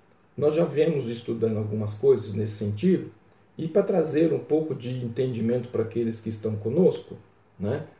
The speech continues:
Romanos, capítulo oito, versículos vinte e nove e trinta,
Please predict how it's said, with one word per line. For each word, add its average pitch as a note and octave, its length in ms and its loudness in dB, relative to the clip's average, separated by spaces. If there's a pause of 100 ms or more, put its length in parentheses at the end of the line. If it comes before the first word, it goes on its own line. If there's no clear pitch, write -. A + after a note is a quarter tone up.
(140)
Romanos, D#3 760 2 (560)
capítulo F3+ 600 0
oito, C#3 420 2 (560)
versículos F3 760 2
vinte A3 300 0
e - 40 4
nove A2+ 380 0
e - 20 -4
trinta, - 640 2